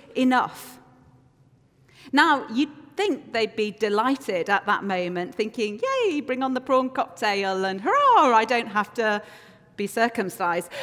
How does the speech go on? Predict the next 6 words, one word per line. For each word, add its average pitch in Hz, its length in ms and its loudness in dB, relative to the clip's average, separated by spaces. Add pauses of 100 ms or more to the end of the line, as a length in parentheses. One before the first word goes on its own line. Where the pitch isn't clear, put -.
Uh, 285 240 12
but 339 140 8
they 339 200 6
won't, 262 680 4
weren't, 285 360 8
because 415 460 2